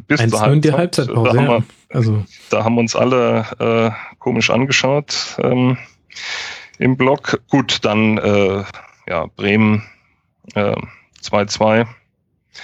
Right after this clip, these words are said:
Speaker 1: Wagner trifft, ja, wie gesagt, wie schon <laughs> zu Beginn gesagt, gegen seine ehemaligen hat er, hat er gern getroffen, gell? Dann
Speaker 2: Ja,
Speaker 1: Dortmund
Speaker 2: gab er
Speaker 1: zu
Speaker 2: auch.
Speaker 1: Hause nix.
Speaker 2: Mhm.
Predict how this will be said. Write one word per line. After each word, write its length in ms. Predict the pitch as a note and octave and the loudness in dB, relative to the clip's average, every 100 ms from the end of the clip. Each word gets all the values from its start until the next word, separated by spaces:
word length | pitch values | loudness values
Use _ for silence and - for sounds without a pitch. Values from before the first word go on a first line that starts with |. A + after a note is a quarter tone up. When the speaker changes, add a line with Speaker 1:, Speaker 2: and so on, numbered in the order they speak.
| - - - | -20 -20 -8
Speaker 1:
Wagner 420 | - F2 - A2 | -6 -4 -2 -2
trifft, 300 | - C3 - | -2 -6 0
ja, 240 | A#2 B2+ | 0 0
wie 80 | A2+ | -2
gesagt, 320 | A2+ A#2 A2+ | -2 -2 0
wie 260 | - B2 G2+ | 0 2 0
schon 240 | - A#2+ | 2 2
<laughs> 180 | A2 - | 2 -2
zu 120 | - - | -2 -4
Beginn 280 | A2 B2+ C3 | 0 0 0
gesagt, 340 | A2 A#2 A#2+ | 0 0 0
gegen 180 | A2+ A2+ | -2 -2
seine 220 | A#2 A2+ | -2 -2
ehemaligen 540 | A#2+ C3+ C3 C3 B2+ | 0 2 2 0 -2
hat 120 | A#2+ B2+ | 0 2
er, 220 | B2+ A#2+ - - - - - - _ | 2 0 -6 -20 -20 -18 -20 -20 _
hat 100 | - | -4
er 60 | A#2+ | 0
gern 240 | B2 A#2 | 0 0
getroffen, 460 | G#2+ - G2 - - | -2 -6 -6 -6 -4
gell? 180 | G#2 A2+ - _ _ _ _ _ _ | -2 -4 -10 _ _ _ _ _ _
Dann 140 | A2+ G2+ | -2 0
Speaker 2:
Ja, 60 | B2+ | 0
Speaker 1:
Dortmund 360 | G#2+ A2 A#2+ | 0 2 2
Speaker 2:
gab 20 | |
er 40 | A2 | 2
Speaker 1:
zu 80 | G#2+ | 2
Speaker 2:
auch. 40 | |
Speaker 1:
Hause 260 | G#2+ A#2 A2 | 2 2 2
nix. 440 | A2+ A2+ - - - _ _ | 0 0 -10 -12 -14 _ _
Speaker 2:
Mhm. 420 | B2 A#2 B2+ C3+ | 0 0 -2 -6